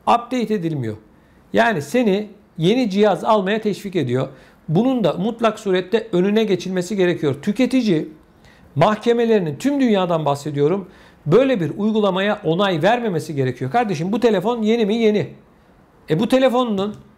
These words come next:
herhangi bir vuruğu yok, kırığı yok, çatlağı yok, patlağı yok. Sen hizmet vermeyi niye kesiyorsun? Yenilemiyorsun, güncelleme yapamıyorsun, program yükleyemiyorsun.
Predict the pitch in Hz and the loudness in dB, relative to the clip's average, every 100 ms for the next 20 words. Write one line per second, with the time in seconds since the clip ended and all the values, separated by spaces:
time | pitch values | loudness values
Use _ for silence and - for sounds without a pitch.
0 | _ _ 185 233 254 240 208 214 233 226 | _ _ 4 4 4 2 2 2 4 4
1 | 220 220 220 220 226 220 220 - 220 - | 4 2 0 0 2 2 2 0 -2 2
2 | 220 208 214 220 226 233 196 - 220 196 | 2 2 0 -2 0 2 0 0 -2 0
3 | 196 208 233 226 220 220 226 214 262 254 | -2 -2 -2 2 2 2 0 0 -2 0
4 | 202 - 151 156 214 - - - _ _ | -2 -2 -4 -6 -12 -16 -20 -20 _ _
5 | - - - - - - 208 233 233 220 | -20 -20 -20 -20 -20 -2 2 2 2 0
6 | 139 - 226 262 220 - _ _ _ _ | 0 0 0 0 -2 -12 _ _ _ _
7 | _ _ _ _ - 214 226 226 220 214 | _ _ _ _ -2 0 4 4 4 4
8 | 214 208 196 135 127 214 220 214 220 214 | 2 0 -2 -2 -2 -4 -2 2 4 4
9 | 214 202 - 180 147 127 113 - 247 | 2 0 -4 -2 -2 -2 -6 -2 -2